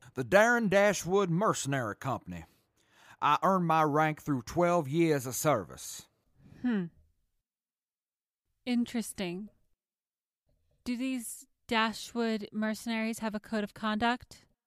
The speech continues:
Speaker 1: Yes, we do.
Speaker 2: Do you know the code of conduct?
Speaker 1: In training, we're made to memorize it, so yes,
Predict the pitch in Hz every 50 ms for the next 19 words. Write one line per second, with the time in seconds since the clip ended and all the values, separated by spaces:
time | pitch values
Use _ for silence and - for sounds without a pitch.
0 | _ _ _ _ _ _ - - 117 156 208 202 143 - - - - - - -
1 | - - _ - - - 143 160 165 151 165 165 131 95 - _ _ _ _ _
2 | _ - 277 277 269 269 262 247 226 226 220 220 226 220 214 214 214 220 226 233
3 | 254 269 262 - _ _ - 277 - 269 269 262 269 - - 269 269 269 277 285
4 | 285 302 - _ - - - _ _ _ - - _ - 165 175 156 - - 180
5 | 202 208 208 185 156 139 127 123 156 151 143 143 151 165 160 135 120 110 123 160
6 | 165 143 120 110 110 107 101 92 90 87 80 82 85 80 - _ - - - -
7 | 131 120 113 107 - _ _ _ _ _ _ _ _ _ - 127 151 175 160 120
8 | - - - - - - -